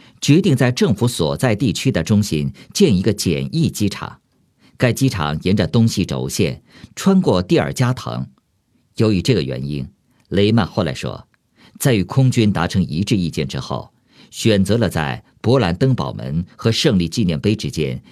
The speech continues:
建简易机场。这就意味着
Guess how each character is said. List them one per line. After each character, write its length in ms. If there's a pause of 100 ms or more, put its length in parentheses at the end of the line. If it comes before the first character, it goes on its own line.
(100)
建 240
简 380
易 120
机 200
场。 320 (400)
这 160
就 80
意 220
味 120
着 260